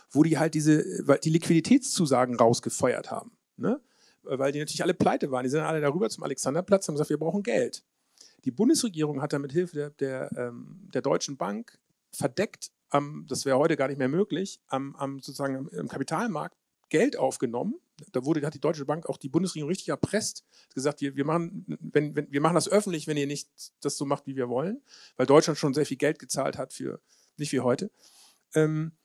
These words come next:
weil, äh, im Juli es aussah, als wenn alles zusammenbricht. Ja, es war so ein bisschen so wie die Finanzkrise im Quadrat. Es war ja keine Liquidität da. War. Die haben, die, die was hatten, haben's nicht ausgegeben. Alle waren überschuldet und dann eben Westgehälter. Das war, das war der perfekte Sturm. Und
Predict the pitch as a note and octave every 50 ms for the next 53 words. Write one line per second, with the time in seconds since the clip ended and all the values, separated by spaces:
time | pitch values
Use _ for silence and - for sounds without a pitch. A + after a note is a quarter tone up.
0 | _ - - - _ - C3 B2 C#3 D#3+ F#3 F#3 F3+ F3+ - _ _ _ - A4
1 | F#4 - - - - - - - - - - D#3+ E3 D#3+ C#3 F#3 G3+ A#3 A#3+ G3+
2 | D#3+ D#3+ - - - D#3 G3 - - - - - - D#3+ - E3+ D3+ - - -
3 | C#3 F#3+ A#3+ C#4+ A3+ - - A#2 A2+ - - - - - _ - B2 C#3+ D#3+ -
4 | F3 F3 C#3+ D3 C#3+ C#3 F#3 - E3 F3+ D#3+ D3+ D#3+ D#3 D3 D3+ D3+ D3 D3 D3
5 | C#3+ - D#3+ D#3 D#3+ F3 F3+ - - - D#3 D3 D3 D3 C#3+ - C#3+ D3 C#3 -
6 | - - D3+ D3 F3 G3 - - - A#2+ C#3 C#3+ C#3 - - D#3 D3+ D#3+ E3+ -
7 | - - D3+ D#3+ - - B3+ D4+ - D3+ C3 A#2+ B2+ B2 - _ - C#3 C#3 C#3+
8 | E3 E3+ E3 - - _ _ - - - _ _ - - F3 F3 F3+ E3+ D#3+ D3
9 | D3 - F#3 - - F3+ E3 E3 E3+ E3 - D#3 D3 - - - G#3 - - F#3
10 | F3 F#3 F3+ E3 - E3+ F#3+ G3 F3 F3 F3 F3 F3 D#3+ - - G3+ G3+ G3+ E3+
11 | - - - A#3+ A#3+ - - - F#3 F3+ F3+ D#3+ E3+ F3+ E3+ D#3+ - - D#3+ D3
12 | D3 - - - C3+ A#2 A#2 A#2 B2+ - D#3+ D3 C#3 - - D3 D3 D#3 - _
13 | _ _ _ _ _ - B2 C3 D3 D#3+ E3+ - E3 D#3+ - E3 F3+ - - -
14 | F#3 - - - D#3+ E3+ F3+ G3+ G#3+